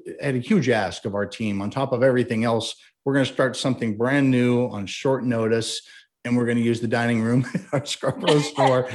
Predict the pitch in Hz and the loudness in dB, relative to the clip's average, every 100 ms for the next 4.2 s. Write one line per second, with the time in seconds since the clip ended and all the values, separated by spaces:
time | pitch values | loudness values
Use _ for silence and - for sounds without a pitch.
0 | 117 107 - 143 139 127 120 123 113 101 | -8 -6 0 2 4 4 2 2 2 0
1 | 92 - 123 120 110 302 302 285 320 285 | -4 -6 -2 2 4 6 6 2 0 2
2 | 254 247 254 240 262 262 254 240 240 - | 4 4 2 4 4 4 2 0 -2 -4
3 | 247 - 233 208 226 - 190 180 180 196 | -6 -6 -10 -10 -12 -12 -10 -8 -6 -2
4 | 254 320 | 2 4